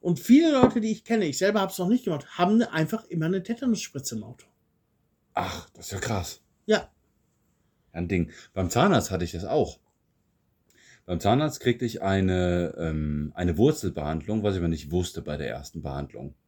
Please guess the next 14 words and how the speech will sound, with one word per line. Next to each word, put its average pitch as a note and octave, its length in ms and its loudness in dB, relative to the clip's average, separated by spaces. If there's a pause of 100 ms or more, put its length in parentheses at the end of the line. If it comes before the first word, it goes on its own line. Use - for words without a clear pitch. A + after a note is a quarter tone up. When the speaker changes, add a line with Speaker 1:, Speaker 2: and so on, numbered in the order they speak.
(120)
Speaker 2:
Die - 80 -14
fing A#2+ 180 2
einfach F#2+ 280 -2
an D3+ 180 0
und D3+ 80 0
sagte, A2 340 0
"Ja, F2 240 2
wir D#2+ 100 -8
sehen C#3+ 200 0
uns A#2+ 140 -4
dann A2 140 0
noch G#2 200 0
dreimal." C#2+ 720 -4 (680)
Gut, - 300 -6